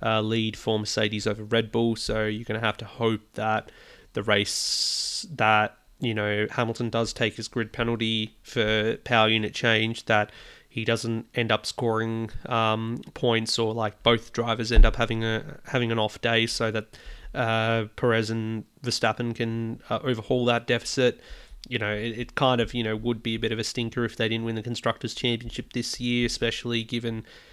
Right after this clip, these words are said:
that, you know, Perez was brought in for that, um, sole purpose, you know, to, to be that r-,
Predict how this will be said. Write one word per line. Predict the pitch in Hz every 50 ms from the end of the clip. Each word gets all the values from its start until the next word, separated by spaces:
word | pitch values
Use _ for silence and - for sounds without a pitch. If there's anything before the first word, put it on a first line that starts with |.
| - - _ _ -
that, | 131 117 113 110 131
you | 120 120
know, | 113 110 107 107 107 104 101
Perez | - - 131 117 113 113 -
was | - 117 104
brought | - - 123 113 110 113 110
in | 113 113 110 110 110 117 117
for | - - - - - 127 123 120 123 117
that, | 113 110 110 107 - - _ _ _ -
um, | - 117 117 117 113 113 113 113 113 120 - - -
sole | - - - 120 110 110
purpose, | - - 131 120 117 117 - 120 110 - - -
you | 120
know, | 110 107 110
to, | 110 - 123 117 110
to | - 117
be | 113 - 117 117
that | 110 110 110 117
r-, | 120 113 113 120